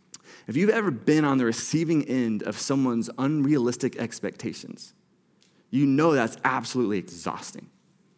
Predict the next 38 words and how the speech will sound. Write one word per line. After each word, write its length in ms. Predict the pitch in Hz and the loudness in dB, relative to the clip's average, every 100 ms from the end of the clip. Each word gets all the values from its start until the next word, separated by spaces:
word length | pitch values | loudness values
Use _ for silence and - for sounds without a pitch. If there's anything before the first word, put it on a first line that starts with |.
| _ _ - | _ _ -4
right? 140 | 120 | 0
Like, 320 | 156 165 127 | 0 0 2
that's 240 | 175 202 117 | 2 2 -2
draining. 520 | 107 98 101 147 - - _ _ _ _ _ - | -6 -4 0 -2 -4 -18 _ _ _ _ _ 2
And, 120 | 151 | 4
and, 180 | 156 151 | 4 4
and 140 | 156 | 4
it 100 | - | 2
strains 680 | - - 151 175 196 175 127 | -2 -2 2 2 2 2 2
your 300 | 143 143 135 - - | 4 4 2 -6 -2
relationship. 540 | 131 139 135 107 - - - | 2 2 2 -6 -10 -10 2
I, 140 | 165 - - - - | 2 2 -4 -20 0
I 80 | 135 | 2
don't 120 | 160 | 4
care 120 | 160 | 4
if 60 | 131 | 4
it's 140 | 127 | 2
a 60 | 110 | -2
teacher, 540 | - 185 156 185 180 180 - - | -2 -2 2 2 2 -2 -8 -8
a 60 | |
boss, 540 | 90 120 156 156 160 - - - | -4 2 4 4 0 -8 -14 -10
a 80 | 104 | -8
coach, 560 | - 180 165 170 - - | -2 4 4 2 -2 -8
a 60 | - | -10
parent, 560 | - 175 165 165 - - - | -2 2 2 0 -4 -14 -12
a 60 | - | -8
friend. 400 | - 147 151 151 | 0 4 4 4
Like, 160 | 131 | 4
if, 120 | 147 | 2
if 300 | 123 143 113 | 4 2 2
you 260 | 123 127 208 | -2 2 4
are 40 | 185 | 4
on 140 | 175 | 4
the 60 | 135 | 2
receiving 360 | - 208 208 | 0 0 4
end 80 | 160 | 4
of 60 | 127 | 4
someone's, 320 | 185 165 | 4 2